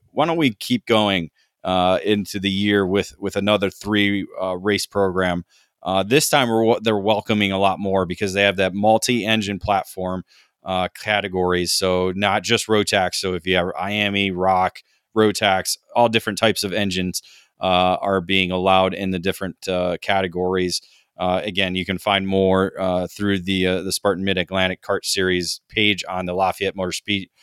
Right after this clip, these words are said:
Motorsports Park website. Uh,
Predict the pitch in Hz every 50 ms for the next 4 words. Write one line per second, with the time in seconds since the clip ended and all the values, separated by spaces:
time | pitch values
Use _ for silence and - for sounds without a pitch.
0 | _ _ _ _ _ 123 127 120 113 - - 110 104 - - - - - 113 113
1 | 110 101 - - 98 107 117 117 107 - - 92 87 92 101 - - - - _
2 | _ _ _ _ _ - 92 92 92 92 92 92 92 92 95